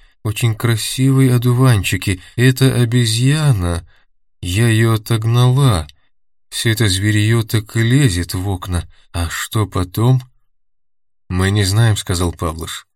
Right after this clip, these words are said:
«Мы думали, что ты помнишь». Павлыш неожиданно для себя перешёл с Клавдией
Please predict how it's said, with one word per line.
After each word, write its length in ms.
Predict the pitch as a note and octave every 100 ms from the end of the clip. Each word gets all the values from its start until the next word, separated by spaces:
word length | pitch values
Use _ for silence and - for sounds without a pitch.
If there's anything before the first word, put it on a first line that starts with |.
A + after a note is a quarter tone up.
| _
«Мы 140 | - D2
думали, 320 | F2+ G2 G2
что 200 | E2 F2+
ты 140 | -
помнишь». 520 | F2 A2+ G2 D2 - - _ _ _ _ -
Павлыш 420 | G2+ F#2 F#2 -
неожиданно 520 | G2+ F#2+ A2 A2+ A2
для 140 | G2+ F#2+
себя 320 | - G2+ G#2+
перешёл 440 | G#2 F#2 - F#2+
с 100 | -
Клавдией 540 | - F#2+ F2 E2+ F2